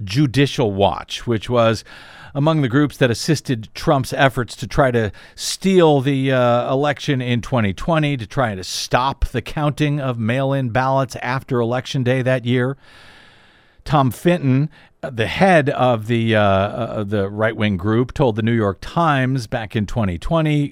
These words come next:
quote, "It's Election Day, not election week or month." That's a claim that he's repeated in the, uh, in objecting to the Illinois law in this case. Fenton is also, in case you forgot, he's also the misfit who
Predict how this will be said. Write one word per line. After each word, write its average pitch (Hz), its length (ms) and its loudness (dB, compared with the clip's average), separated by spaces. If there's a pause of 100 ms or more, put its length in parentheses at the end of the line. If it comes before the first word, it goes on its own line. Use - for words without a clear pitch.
quote, 147 300 2
"It's 135 260 0
Election 151 540 0
Day, 143 280 2
not 180 280 2
election 151 460 0
week 185 300 4
or 127 60 0
month." 151 540 2 (1120)
That's 143 160 0
a 117 60 -8
claim 143 300 2
that 123 100 0
he's 113 160 -2
repeated 135 800 -2
in 139 540 -6
the, 131 420 -2
uh, 127 360 0
in 135 180 -2
objecting 127 500 0
to 127 100 -2
the 120 220 0
Illinois 135 500 0
law 98 380 0
in 101 240 0
this 87 220 -4
case. 101 340 -4
Fenton 262 380 -2
is 147 200 0
also, 135 500 2
in - 280 -14
case 165 240 0
you - 60 -10
forgot, 294 340 0
he's 214 140 -2
also 247 320 2
the 170 100 2
misfit 185 560 0
who 151 220 2